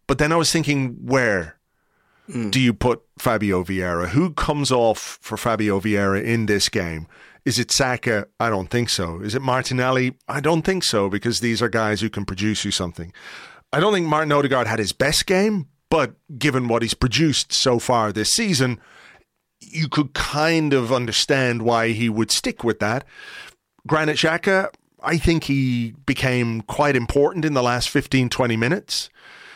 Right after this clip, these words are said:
Speaker 2: Yep.
Speaker 1: So I think the lack of substitutions was in some part because we didn't have much on the bench,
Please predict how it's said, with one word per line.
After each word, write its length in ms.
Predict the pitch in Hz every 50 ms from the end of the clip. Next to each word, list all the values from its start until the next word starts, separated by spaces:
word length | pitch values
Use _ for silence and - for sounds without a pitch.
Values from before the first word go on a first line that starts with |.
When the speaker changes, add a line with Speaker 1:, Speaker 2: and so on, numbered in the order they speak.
| - - -
Speaker 2:
Yep. 100 | - - -
Speaker 1:
So 420 | - - - 160 156 165 175 - - - - _ _ _ _
I 120 | - - 180
think 280 | - 247 277 277 -
the 80 | - 240
lack 300 | 214 202 196 202 202 -
of 100 | 190 151
substitutions 1120 | - - 208 165 - - 160 143 - - 165 165 151 - - 147 143 135 131 131 120 -
was 760 | - - 139 135 143 143 135 135 131 123 110 - - - - - _ _ _ _ - 131 - _ _ _ - -
in 160 | 180 180 175
some 260 | - - 254 269 254
part 240 | - - 185 160 143
because 240 | - 139 151 143 113
we 100 | 135 131
didn't 320 | 107 95 147 143 131 120
have 420 | 104 117 123 110 85 78 73 - - -
much 480 | 117 117 90 82 - - - - - - _ -
on 180 | 101 101 98
the 80 | 90 80
bench, 460 | - 85 80 104 156 - - -